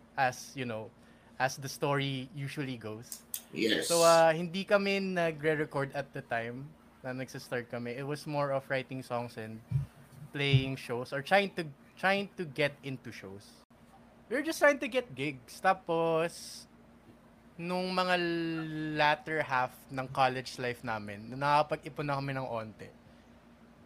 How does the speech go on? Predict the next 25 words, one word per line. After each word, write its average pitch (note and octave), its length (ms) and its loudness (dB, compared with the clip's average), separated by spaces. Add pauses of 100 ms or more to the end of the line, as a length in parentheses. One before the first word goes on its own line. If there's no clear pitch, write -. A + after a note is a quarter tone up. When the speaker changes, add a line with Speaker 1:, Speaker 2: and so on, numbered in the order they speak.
(120)
Speaker 1:
ah, C3+ 420 4
you F3+ 140 -8
go, A3 180 4
you G3 160 -6
just A#3 220 -6
go G#3+ 100 2
to G3+ 140 -2
a F#3 80 0
studio D3 400 -4
and C#3+ 160 -2
record C3 260 -4
some A#2+ 160 -10
songs. G#2 460 -12 (160)
Tapos, D3 420 -6
isa - 160 -10
lang F#3 180 -2
yung F#3 140 -4
ginawa E3 320 4
naming D3 320 0
song B2 480 -4 (260)
na C#3+ 120 -6
recorded C#3+ 480 -2
by C#3 180 2
another B2+ 380 -6
person. A#2 500 -10